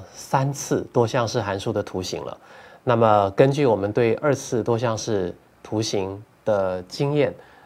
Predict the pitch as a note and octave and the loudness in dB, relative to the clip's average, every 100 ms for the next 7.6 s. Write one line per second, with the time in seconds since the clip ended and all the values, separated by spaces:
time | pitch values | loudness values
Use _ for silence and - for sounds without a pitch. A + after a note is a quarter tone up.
0 | - - A2 G2 F#2 F#2 F#2+ _ _ - | -12 -6 -2 -2 -4 -8 -12 _ _ -4
1 | C3+ B2 C3+ A#2+ G2+ G#2+ G2+ F2 - A2 | -2 0 0 -2 -4 -4 -4 -6 -2 0
2 | G#2 F2+ - - - G#2+ A2+ A2 A#2+ D#3 | 0 -2 -16 -14 -4 -2 0 0 0 0
3 | C3 C3+ B2 B2 A2 G#2 G#2+ - B2 G2 | 2 2 4 4 2 -2 -10 -8 -6 -6
4 | F#2+ - G#2 F#2+ F2+ A2+ - G2+ G2 G2 | -4 -4 -4 -6 -8 -10 -8 -6 -4 -8
5 | - _ _ _ _ _ - - G2+ - | -12 _ _ _ _ _ -12 -10 -8 -8
6 | - - - - - - - - - C#3 | -12 -16 -20 -20 -20 -20 -20 -8 -4 -2
7 | F2 F2+ F#2 C3+ C#3+ - | -2 -4 2 2 2 -2